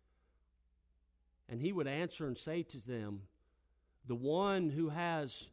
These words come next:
two coats, share with one who has none." He said, "You should be generous. As a believer,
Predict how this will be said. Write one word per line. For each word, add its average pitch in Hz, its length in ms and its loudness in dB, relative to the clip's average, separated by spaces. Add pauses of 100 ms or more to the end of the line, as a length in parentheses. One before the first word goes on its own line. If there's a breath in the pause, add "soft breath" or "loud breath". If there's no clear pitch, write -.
(460)
two 226 200 -2
coats, - 720 -8 (1000)
share 131 540 -2
with 117 220 -6
one 127 220 -4
who 143 140 -4
has 139 260 -6
none." 175 400 -8 (1600)
He 165 60 -14
said, 160 200 -8
"You 175 80 -10
should 170 220 -12
be 175 100 -8
generous. 156 680 -6
As 131 140 -8
a 160 40 -6
believer, 180 560 -6